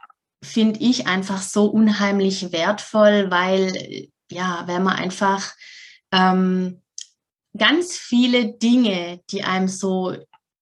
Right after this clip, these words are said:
Schwierigkeiten machen im Alltag, die das Leben so anstrengend und schwer machen, wo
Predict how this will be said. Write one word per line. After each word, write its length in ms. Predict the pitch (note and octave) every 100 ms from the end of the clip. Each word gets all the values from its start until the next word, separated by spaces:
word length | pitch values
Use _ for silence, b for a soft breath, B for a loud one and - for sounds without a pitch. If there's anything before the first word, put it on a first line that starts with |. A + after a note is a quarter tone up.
| _ -
Schwierigkeiten 840 | - A#3+ D4+ C4 - F#3+ A#3 E3+
machen 320 | E3 E3 E3+
im 120 | E3+ -
Alltag, 800 | D#3+ E3+ E3+ F3+ E3+ E3 E3 -
die 320 | G3 F#3+ F#3+
das 180 | F#3 -
Leben 360 | G#3 B3+ A#3+ A3+
so 420 | G#3+ G#3 G3 F#3+
anstrengend 640 | G#3+ C4+ - G#3 G#3 G3+
und 120 | G3+ G3+
schwer 380 | - E3+ G3+
machen, 600 | G#3+ F3 F3 - F3 F3 F3
wo 240 | F#3+ G3